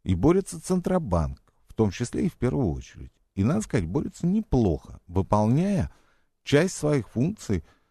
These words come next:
как мне кажется, достойно. Вот об остальных функциях можно говорить и спорить очень долго. Но вот здесь, что называется,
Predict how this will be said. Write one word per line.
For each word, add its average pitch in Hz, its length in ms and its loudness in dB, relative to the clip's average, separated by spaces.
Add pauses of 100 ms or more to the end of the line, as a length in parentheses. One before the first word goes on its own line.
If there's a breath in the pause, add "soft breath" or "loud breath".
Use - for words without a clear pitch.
(220)
как 98 220 0
мне 185 160 2
кажется, 113 380 -4
достойно. 98 960 0 (960)
Вот 104 200 2
об 131 140 4
остальных 214 480 2
функциях 95 580 -2
можно 190 300 -2
говорить 135 500 2
и 139 40 0
спорить 139 400 -4
очень 123 260 0
долго. 82 280 0
Но 101 160 4
вот 143 180 2
здесь, 214 480 -2 (640)
что - 240 0
называется, 110 720 2